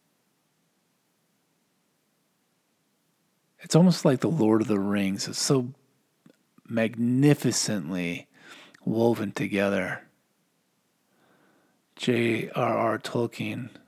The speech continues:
wrote of Sauron, who created rings and these rings of power that would give people what they really wanted.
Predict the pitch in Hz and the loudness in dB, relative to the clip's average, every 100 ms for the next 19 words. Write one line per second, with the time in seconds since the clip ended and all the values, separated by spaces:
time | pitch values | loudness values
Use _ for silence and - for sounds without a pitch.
0 | - - 113 110 104 107 - 113 107 - | -10 -2 2 2 2 -2 -8 -6 -6 -10
1 | - - _ _ _ _ - - - - | -18 -20 _ _ _ _ -20 -20 -12 -6
2 | - - 147 135 117 95 87 95 - - | -2 4 6 6 2 -2 -6 -10 -16 -20
3 | _ _ _ _ _ _ _ _ _ _ | _ _ _ _ _ _ _ _ _ _
4 | _ _ _ _ _ _ _ _ _ _ | _ _ _ _ _ _ _ _ _ _
5 | _ _ _ _ _ _ _ _ _ _ | _ _ _ _ _ _ _ _ _ _
6 | - 131 - 139 123 120 110 110 113 120 | -6 -4 0 2 2 2 0 0 0 2
7 | 117 104 101 - - - - _ _ - | 2 0 -2 -6 -8 -8 -18 _ _ -8
8 | 123 110 117 127 - _ - 120 113 113 | -6 -4 -8 -12 -20 _ -4 -4 -4 0
9 | 123 127 117 110 - - - 110 113 98 | 4 4 2 -2 -6 -6 -4 -2 -2 -2
10 | 87 - _ - - - - - - - | -2 -6 _ -20 -20 -20 -20 -20 -4 0
11 | 104 123 - 190 160 - - 156 - 139 | 0 -2 4 4 4 -6 2 2 4 2
12 | 120 117 - 98 95 104 104 98 95 69 | 4 0 0 0 0 2 2 2 0 -4
13 | 71 73 73 | -6 -6 -10